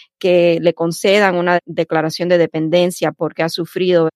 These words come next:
abuso, negligencia o abandono, el gobierno, bajo la ley estatutaria migratoria, prohíbe que el padre o la madre biológica o adoptiva, aunque no haya sido culpa de ese padre,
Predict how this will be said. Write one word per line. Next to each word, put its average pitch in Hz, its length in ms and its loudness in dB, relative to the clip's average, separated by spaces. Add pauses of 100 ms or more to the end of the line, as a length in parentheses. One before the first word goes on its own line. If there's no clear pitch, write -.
(140)
abuso, 165 680 -2
negligencia 165 800 -4
o 156 120 -2
abandono, 165 680 -2 (260)
el 165 220 -2
gobierno, 170 760 0
bajo 160 240 -6
la 160 100 -2
ley 160 160 0 (160)
estatutaria 175 720 -4
migratoria, 170 800 -4 (480)
prohíbe 185 760 0 (120)
que 165 480 2
el 160 240 -2
padre 175 420 2
o 160 60 0
la 160 100 0
madre 170 420 0
biológica 165 600 -2
o 156 60 -4
adoptiva, 165 720 -2 (240)
aunque 170 280 -6
no 175 160 -4
haya 247 340 0
sido 196 360 -2
culpa 202 500 0
de 180 380 2
ese 175 220 -4
padre, 175 580 0